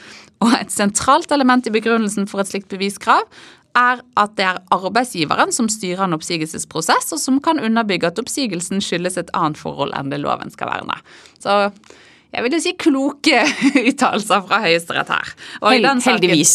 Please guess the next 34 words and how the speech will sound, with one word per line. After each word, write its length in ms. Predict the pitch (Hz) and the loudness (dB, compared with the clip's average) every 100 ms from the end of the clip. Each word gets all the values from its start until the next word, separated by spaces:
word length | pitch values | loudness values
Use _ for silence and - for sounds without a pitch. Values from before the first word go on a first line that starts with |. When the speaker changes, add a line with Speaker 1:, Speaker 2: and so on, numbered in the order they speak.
| - | 4
Speaker 1:
<laughs> 60 | 311 | 2
Heldigvis, 420 | 320 254 - - 247 | 2 2 2 0 0
ja. 160 | - 127 - | 0 -2 0
Og 480 | 196 214 220 202 - | 2 4 4 2 -2
ikke 220 | - 220 | 0 4
overraskende, 640 | 180 185 185 165 - 185 214 | 4 4 0 0 -2 0 0
som 160 | 214 190 | -2 -4
man 140 | 175 175 | -4 -2
sikkert 240 | 190 165 | -2 -2
skjønte 280 | 165 170 185 | -4 -6 -4
basert 340 | 175 175 175 | -2 -2 -4
på 80 | 165 165 | -6 -2
faktum 480 | 226 - - 156 | -2 -2 -10 -4
her, 240 | 165 254 302 - - - | 2 2 2 -6 -20 -12
så 160 | - 214 | -8 -4
kom 160 | 220 165 | -2 -2
jo 80 | |
Høyesterett 480 | 156 156 - 147 156 - | -4 -6 -4 -6 -6 -4
til 200 | 156 - | -2 -2
at 240 | - - - - - - | -4 -12 -20 -20 -20 -6
arbeidsgiver 520 | - 160 170 170 147 151 | -2 0 0 -2 -4 -2
i 80 | |
denne 160 | 139 135 | -2 -2
saken 360 | 131 135 139 - - | -4 -4 -6 -12 -14
ikke 540 | - - _ - 294 269 - | -14 -14 _ 0 0 0 -2
hadde 240 | 190 160 | -2 0
bevist 600 | 151 143 - - - - - - | -2 -4 -6 -12 -16 -20 -6 -2
at, 160 | 156 156 143 | -2 -4 -6
eh, 320 | - - - | -6 -6 -10
oppsigelsen 520 | - - 165 139 139 | -8 -4 -4 -4 -6
skyldtes 360 | - - 170 151 | -6 -6 -6 -2
andre 280 | 156 131 139 | -2 -4 -6
forhold 440 | 151 123 143 123 | -6 -4 -2 0
enn 240 | 147 135 | -2 -2